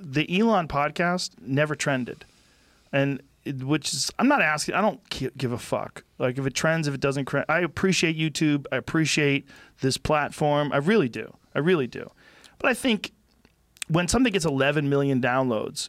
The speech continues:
in a day, and there's a bunch of other videos that don't get nearly as much, but that one's not trending.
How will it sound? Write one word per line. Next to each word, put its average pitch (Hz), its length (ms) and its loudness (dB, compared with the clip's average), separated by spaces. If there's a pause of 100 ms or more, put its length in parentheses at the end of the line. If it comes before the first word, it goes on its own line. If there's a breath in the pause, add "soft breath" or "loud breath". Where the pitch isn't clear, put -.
(100)
in 139 100 2
a 127 80 2
day, 117 540 -2 (260 soft breath)
and 139 80 2
there's 135 140 2
a 139 40 0
bunch 151 200 0
of 156 80 2
other 151 160 2
videos 135 400 2
that 123 180 -2
don't 135 220 0
get 139 120 -4
nearly 135 300 2
as 120 140 0
much, 135 440 -2
but 135 120 -2
that 156 180 0
one's 143 160 -2
not 139 240 2
trending. 113 480 -6